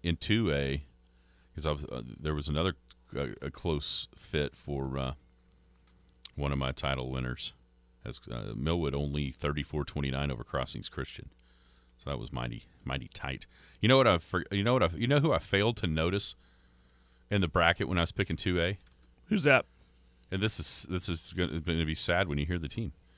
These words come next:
Speaker 1: I failed to see Washington.
Speaker 2: Yeah.
Speaker 1: I probably would have had a hard time not picking Washington if
Speaker 2: split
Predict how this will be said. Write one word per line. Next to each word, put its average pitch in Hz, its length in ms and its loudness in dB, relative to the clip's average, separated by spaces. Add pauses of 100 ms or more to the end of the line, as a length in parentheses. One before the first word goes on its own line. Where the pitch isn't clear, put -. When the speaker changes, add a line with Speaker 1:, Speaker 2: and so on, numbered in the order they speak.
(300)
Speaker 1:
I 104 80 4
failed 131 280 6
to 120 60 -4
see 135 200 2
Washington. 87 600 -4 (1000)
Speaker 2:
Yeah. 156 180 6 (240)
Speaker 1:
I 147 80 2
probably 240 160 6
would 113 80 8
have 101 80 8
had 90 80 8
a 87 60 6
hard 95 140 6
time 92 160 4
not 90 180 2
picking 85 260 0
Washington 80 360 2
if - 60 2
Speaker 2:
split 71 180 4